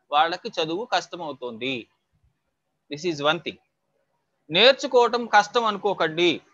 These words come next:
మీకు, "అయ్యే, నాకు ఇంతవరకు చదువు కష్టంగా ఉంది" అని మీరు ఎప్పుడు అనుకోకండి. నాకు చాలా మంది తెలుసు. మీరు, మీరందరికీ,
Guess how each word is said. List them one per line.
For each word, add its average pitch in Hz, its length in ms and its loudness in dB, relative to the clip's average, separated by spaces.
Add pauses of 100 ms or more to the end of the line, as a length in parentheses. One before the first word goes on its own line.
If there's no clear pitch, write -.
(360)
మీకు, 208 300 0
"అయ్యే, 190 280 4
నాకు 180 220 2
ఇంతవరకు 190 360 -2
చదువు 202 260 0
కష్టంగా 214 500 -2
ఉంది" 196 200 -4
అని 208 120 -2
మీరు 175 160 -2
ఎప్పుడు 190 260 -4
అనుకోకండి. 156 760 -4 (380)
నాకు 190 420 2
చాలా 202 220 6
మంది 202 240 -6
తెలుసు. 165 580 -4 (480)
మీరు, 196 380 4
మీరందరికీ, 220 720 0